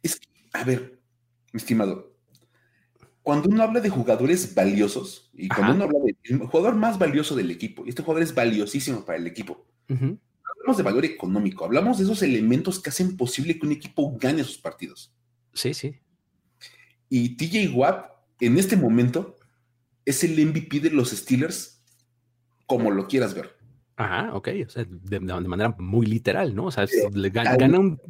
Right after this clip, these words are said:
Speaker 2: gana muchísimo dinero en su contrato, pero además es muy valioso para el equipo.
Speaker 1: Es el jugador más importante del equipo, es el más valioso.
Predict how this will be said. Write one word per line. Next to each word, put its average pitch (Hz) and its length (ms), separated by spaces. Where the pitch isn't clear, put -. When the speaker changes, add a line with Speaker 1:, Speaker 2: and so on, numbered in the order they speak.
Speaker 2:
gana 147 280
muchísimo 160 500
dinero 117 260
en 139 60
su - 100
contrato, 123 560
pero 90 240
además 104 320
es 131 80
muy 127 180
valioso 123 460
para 87 120
el 80 40
equipo. - 320
Speaker 1:
Es - 140
el 185 60
jugador 139 340
más 151 420
importante 123 600
del 110 180
equipo, 131 260
es - 100
el 117 100
más 139 260
valioso. 131 680